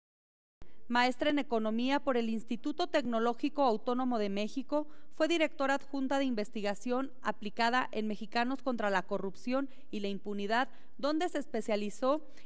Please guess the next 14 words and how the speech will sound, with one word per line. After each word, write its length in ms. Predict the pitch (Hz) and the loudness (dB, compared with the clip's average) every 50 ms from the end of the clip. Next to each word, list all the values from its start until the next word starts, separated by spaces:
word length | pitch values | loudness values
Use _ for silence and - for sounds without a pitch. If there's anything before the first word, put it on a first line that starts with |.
| - | -4
en 160 | - 226 233 226 | -2 0 4 4
la 60 | 214 | 4
agenda 500 | 202 - - 254 254 262 262 285 294 - - | 4 4 2 2 4 8 8 8 8 8 8
anticorrupción 960 | 226 220 208 - 226 - - 220 202 208 214 - - - 269 277 294 311 - - - | 8 8 10 8 6 8 10 10 10 10 6 6 6 8 10 10 10 8 6 2 6
a 100 | - 214 | 8 8
favor 380 | 214 - 240 226 202 233 233 233 | 8 8 6 6 8 6 6 8
de 80 | 262 | 8
la 140 | 254 240 220 | 8 8 8
transparencia 800 | - 214 202 196 190 - - 214 208 220 226 240 233 - 262 254 | 8 6 4 4 2 2 4 6 6 6 6 4 2 2 2 4
y 40 | 254 | 4
la 140 | 240 220 196 | 4 4 4
rendición 640 | 185 185 185 185 175 175 180 - - 208 202 202 | 4 4 2 0 0 -2 -2 0 0 0 2 2
de 80 | 208 208 | 0 0
cuentas. 560 | - - 180 170 165 151 - 151 151 - - | 2 2 2 2 2 0 0 -2 -2 -2 -6